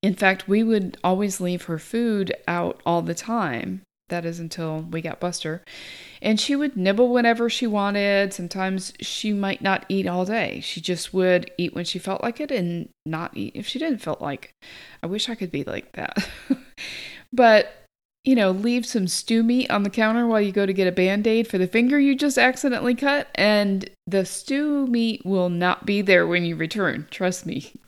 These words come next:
been there and done that. <laughs> So as I looked at these bagels, they were within easy reach for him. All he had to do was just,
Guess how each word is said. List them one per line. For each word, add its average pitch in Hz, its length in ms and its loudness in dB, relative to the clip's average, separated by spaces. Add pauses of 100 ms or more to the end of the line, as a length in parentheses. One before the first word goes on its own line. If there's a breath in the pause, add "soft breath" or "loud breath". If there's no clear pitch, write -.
been 165 180 -2
there 185 560 0 (560)
and 165 360 -6 (760)
done 160 200 -4
that. - 420 -8
<laughs> - 60 -10 (720 loud breath)
So 233 300 6 (100)
as 247 200 6
I 220 100 6
looked 247 300 0
at 240 100 0
these 190 220 0
bagels, 202 720 2 (480)
they 208 120 6
were 190 460 0 (260)
within 196 480 0
easy 185 380 -2
reach 180 280 -2
for 165 140 -2
him. 160 260 -4
All 170 200 0
he 202 160 0
had 196 180 2
to 190 60 -2
do 180 360 2
was 165 400 -4
just, - 460 -6